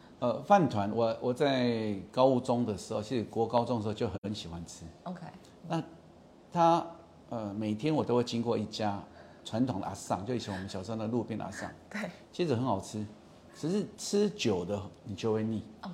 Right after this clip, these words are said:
Speaker 2: 对。
Speaker 1: 本来是每天吃，
Speaker 2: 嗯。
Speaker 1: 然后隔几天吃，到一个月吃，还有几个月才吃。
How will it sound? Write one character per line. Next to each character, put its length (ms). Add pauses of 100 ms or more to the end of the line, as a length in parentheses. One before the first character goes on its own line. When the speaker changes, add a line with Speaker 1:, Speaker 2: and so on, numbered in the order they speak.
Speaker 2:
对。 160
Speaker 1:
本 80
来 40
是 120
每 220
天 280
吃， 440
Speaker 2:
嗯。 180
Speaker 1:
然 160
后 160
隔 120
几 180
天 260
吃， 320
到 220
一 100
个 160
月 240
吃， 340
还 60
有 80
几 180
个 140
月 140
才 220
吃。 260